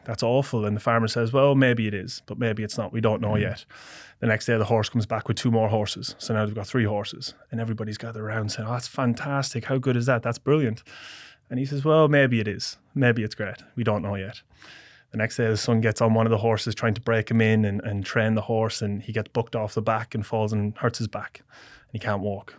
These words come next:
Speaker 1: And everybody gathers around and says, "You know, that's, oh, that's awful. That's so bad." Farmer says, "Well, maybe it is. We don't know." Next day, army officer arrives at the door saying they've gone to war and we're con-, uh, enforcing conscription for all the healthy, young, abled men
Speaker 2: Mm.
Speaker 1: to go and, and fight in the war. And he says, "Well, my son can't.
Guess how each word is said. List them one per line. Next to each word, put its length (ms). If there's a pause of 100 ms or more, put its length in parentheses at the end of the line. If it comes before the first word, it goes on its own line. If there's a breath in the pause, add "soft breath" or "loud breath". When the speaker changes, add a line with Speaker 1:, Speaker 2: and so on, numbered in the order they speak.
(120)
Speaker 1:
And 120
everybody 380
gathers 300
around 240
and 100
says, 380
"You 60
know, 120
that's, 300
oh, 140
that's 200
awful. 420
That's 220
so 260
bad." 380 (760 loud breath)
Farmer 180
says, 200
"Well, 340
maybe 300
it 60
is. 180
We 100
don't 200
know." 300 (800 loud breath)
Next 280
day, 260
army 360
officer 340
arrives 360
at 80
the 60
door 220
saying 280
they've 160
gone 200
to 100
war 360
and 100
we're 80
con-, 460 (220)
uh, 320
enforcing 420
conscription 640
for 160
all 160
the 320
healthy, 400
young, 180
abled 300
men 220
Speaker 2:
Mm. 400
Speaker 1:
to 120
go 220
and, 140
and 100
fight 200
in 60
the 80
war. 260
And 160
he 100
says, 220
"Well, 80
my 120
son 240
can't. 280